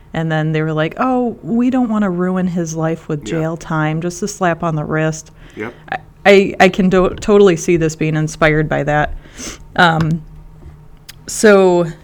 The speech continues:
Speaker 1: yeah, with the Threshold Guardian, the other thing, the part here that made me think she's a little bit of this, as well as some other characteristics, is they say,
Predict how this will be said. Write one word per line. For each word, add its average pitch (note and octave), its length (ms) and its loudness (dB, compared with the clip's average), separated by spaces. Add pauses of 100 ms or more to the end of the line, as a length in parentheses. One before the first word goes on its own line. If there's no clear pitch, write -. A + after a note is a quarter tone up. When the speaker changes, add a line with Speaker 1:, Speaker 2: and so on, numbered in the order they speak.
(1160)
Speaker 1:
yeah, G#3 160 8
with G3+ 200 4
the G3 60 -4
Threshold G#3 460 -2
Guardian, F#3 320 0
the E3+ 120 -4
other F3+ 200 0
thing, F3+ 320 -6
the F3 80 -6
part F#3 260 -2
here F#3 280 -2
that E3 200 -4
made E3 180 -4
me E3 140 -6
think E3 240 -10
she's E3 220 -6
a D#3+ 80 -2
little D#3+ 260 -2
bit D#3 220 -2
of C#3+ 160 -10
this, D#3+ 260 -4
as D#3 160 -10
well D#3+ 160 -4
as D#3 100 -6
some D#3+ 220 -8
other E3 160 -2
characteristics, D#3 800 -6
is D#3+ 140 -8
they E3 120 -2
say, D#3 400 -4